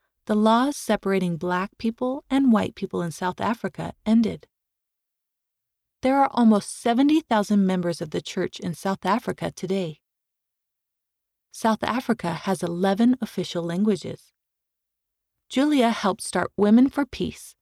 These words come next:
a group to promote unity and peace in South Africa. She was one of the first temple workers in the Johannesburg, South Africa temple.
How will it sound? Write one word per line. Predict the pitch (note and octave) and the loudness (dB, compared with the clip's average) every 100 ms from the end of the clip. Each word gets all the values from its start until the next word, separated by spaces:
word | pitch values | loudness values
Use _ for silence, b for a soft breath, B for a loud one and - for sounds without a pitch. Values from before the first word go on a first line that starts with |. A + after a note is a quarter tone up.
| _ _ _ _ - | _ _ _ _ -8
a | - | -6
group | D#3+ C#4+ D#4+ - | -2 -2 -2 -4
to | B3+ | -2
promote | B3+ A3+ F#3+ - | 4 4 4 0
unity | G#3 A#3 B3 B3+ C4 | 4 4 4 2 0
and | A#3+ A#3 | -2 -2
peace | F3+ E3 - - | -8 -8 -10 -8
in | F3+ | -8
South | - E3 - | -6 -6 -6
Africa. | F3 - F3 E3+ E3+ _ _ _ _ _ _ _ _ _ _ _ _ _ | -8 -8 -12 -12 -14 _ _ _ _ _ _ _ _ _ _ _ _ _
She | - - | -8 0
was | C4+ B3+ | 2 4
one | G#3+ A3 | 4 2
of | F3 | 0
the | E3+ | -6
first | - F3+ - - | -2 -2 -2 -4
temple | A3+ B3 A#3+ | 0 2 2
workers | E3+ D#3 E3 E3 - | 0 -2 -6 -10 -4
in | F#3+ | -2
the | F#3 | 0
Johannesburg, | D3+ F3+ - A3 C4 - G#3 G3 | -2 -6 0 2 2 -2 -6 -6
South | - F3+ D3+ | -6 -8 -6
Africa | E3 - E3 F#3+ | -8 -8 -6 -4
temple. | - B3+ C4+ - | 0 0 0 -8